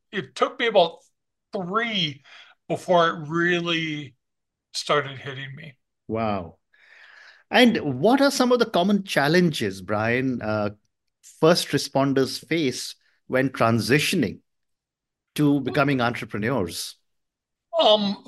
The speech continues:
Speaker 1: first of all, the lack of, uh, a plan, right? Um, it's, it's one of the biggest things, r-, r-, you know, r-, in anything in business, right? Or
Speaker 2: Mm.
Speaker 1: anything in life.
Speaker 2: Yeah.
Speaker 1: If you don't have a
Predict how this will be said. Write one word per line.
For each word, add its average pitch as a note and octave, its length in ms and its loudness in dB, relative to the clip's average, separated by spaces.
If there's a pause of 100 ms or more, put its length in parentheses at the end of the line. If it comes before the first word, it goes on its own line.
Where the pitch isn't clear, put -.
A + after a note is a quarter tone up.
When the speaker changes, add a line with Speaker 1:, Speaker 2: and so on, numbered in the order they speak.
(120)
Speaker 1:
first D4 340 0
of C#4+ 100 0
all, A#3 200 6
the E3+ 240 0
lack F3+ 400 4 (120)
of, D#3+ 460 0 (140)
uh, D3+ 280 4 (100)
a - 120 0
plan, C3 520 -2 (880)
right? D#3 300 2 (360)
Um, E3+ 500 4
it's, G3+ 260 -2
it's D4 240 -6
one C#4+ 180 2
of C#4+ 100 0
the G#3+ 80 2
biggest F#3+ 400 0
things, E3+ 300 -2
r-, D#4 80 -10 (140)
r-, G#3+ 120 4
you B3 280 -2
know, F3 280 0 (400)
r-, A#3 180 -6 (120)
in A3+ 220 0
anything B3+ 580 0
in C#3 140 -8
business, C3+ 580 -6
right? F#3 220 2
Or A3 140 0
Speaker 2:
Mm. F#3+ 60 6
Speaker 1:
anything A3+ 420 -4
in F3 100 -2
life. F3+ 400 4 (340)
Speaker 2:
Yeah. A#2+ 100 -4
Speaker 1:
If F3+ 220 -2
you G#3 160 0
don't D4 240 -2 (260)
have A#3 300 0
a F3 120 -2